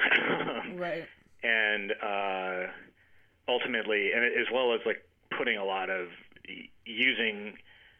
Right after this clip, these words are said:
Speaker 1: a lot of complexity on the back end to hide compe-, complexity for y-, end users. So there's things like, there's a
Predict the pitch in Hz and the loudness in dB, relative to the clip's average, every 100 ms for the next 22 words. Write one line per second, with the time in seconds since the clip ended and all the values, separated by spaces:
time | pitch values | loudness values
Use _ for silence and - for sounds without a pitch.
0 | - - _ - 117 120 110 - - 107 | -20 -20 _ -2 2 2 0 -2 -2 -4
1 | - 107 98 92 90 - 98 101 107 95 | -2 -2 -2 -2 -4 0 2 2 2 0
2 | 90 87 - 101 92 90 90 - - - | -4 -4 0 2 0 0 0 0 0 -6
3 | - - - - - 87 - 90 87 80 | -6 -4 -4 -4 -2 -2 -2 -2 -2 -4
4 | - 104 92 78 85 104 101 - 98 87 | -2 -4 -2 -2 0 2 0 0 -2 2
5 | 90 87 87 - 107 98 90 82 104 92 | 2 2 -2 -2 -2 -2 -2 -2 0 -2